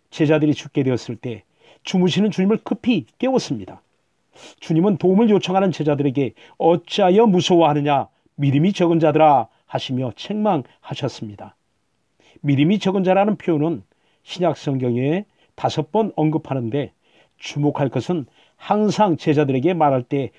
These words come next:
사용하였습니다. 가장 믿음이 깊어야 할 제자들이 그렇지 못했기 때문입니다. 물론 이 말은 제자들에게 믿음이 전혀 없다는 것을 의미하지 않고 다만 믿음이 부족하여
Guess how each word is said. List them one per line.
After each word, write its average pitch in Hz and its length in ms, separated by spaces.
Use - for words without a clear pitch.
사용하였습니다. 113 880
가장 180 360
믿음이 214 320
깊어야 185 420
할 170 120
제자들이 143 560
그렇지 143 420
못했기 165 460
때문입니다. 117 680
물론 156 480
이 170 160
말은 156 380
제자들에게 139 540
믿음이 131 380
전혀 180 260
없다는 180 540
것을 214 240
의미하지 151 400
않고 131 440
다만 143 440
믿음이 170 400
부족하여 175 680